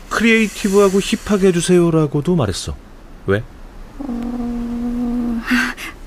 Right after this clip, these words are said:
Speaker 2: 아니에요. 장소는요? 원하는 곳이 있대요?
Speaker 1: 뭐, 그것도 알아서 하래. 아,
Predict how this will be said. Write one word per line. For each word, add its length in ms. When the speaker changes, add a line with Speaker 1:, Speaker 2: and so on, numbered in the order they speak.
Speaker 2:
아니에요. 520
장소는요? 840
원하는 480
곳이 240
있대요? 380
Speaker 1:
뭐, 180
그것도 300
알아서 320
하래. 340
아, 200